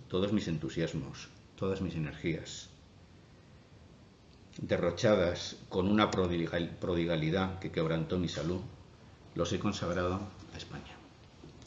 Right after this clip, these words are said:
No me preocupa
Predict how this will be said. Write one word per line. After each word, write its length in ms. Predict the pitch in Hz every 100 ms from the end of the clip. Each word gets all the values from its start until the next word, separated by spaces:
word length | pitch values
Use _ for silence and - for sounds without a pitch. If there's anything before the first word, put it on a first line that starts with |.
| - - - - - - -
No 640 | - 98 107 107 104 95
me 380 | 98 95 98 98
preocupa 800 | 98 98 131 123 123 127 123 -